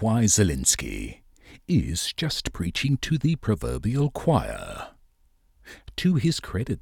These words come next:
though, he said as much while addressing the U N Security Council on Tuesday,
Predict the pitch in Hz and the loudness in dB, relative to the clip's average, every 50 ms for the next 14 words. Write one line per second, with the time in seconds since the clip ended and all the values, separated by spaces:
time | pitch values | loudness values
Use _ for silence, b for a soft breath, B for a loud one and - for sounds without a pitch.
0 | - - - - - - - - - - - - - _ _ _ _ _ b b | -8 -12 -10 -10 -10 -8 -10 -10 -12 -12 -16 -20 -20 _ _ _ _ _ b b
1 | b b b b 101 95 87 - - - 98 120 131 131 98 - - 90 95 127 | b b b b 6 6 6 4 2 2 4 4 6 6 4 4 2 0 0 0
2 | - - - 98 120 131 139 - - 147 147 - 135 123 - - 131 143 131 - | 0 0 2 4 6 6 6 4 4 4 4 4 4 2 2 4 4 4 6 6
3 | 135 127 104 123 170 175 147 151 156 160 - - - 151 131 - - - 120 131 | 4 4 4 4 4 6 6 6 6 6 4 4 2 0 0 0 -2 2 4 4
4 | 147 156 143 - - 143 - - - 65 69 69 - - 127 131 - - - 139 | 4 4 2 0 -2 -6 -4 -4 -6 -4 -4 -4 -2 -2 -2 -2 -2 0 2 4
5 | 151 156 151 - - - 165 117 82 - - - - - - - - - - 50 | 4 4 4 2 2 2 2 2 2 2 -2 -6 -6 -6 -6 -6 -6 -6 -8 -8
6 | - - | -10 -14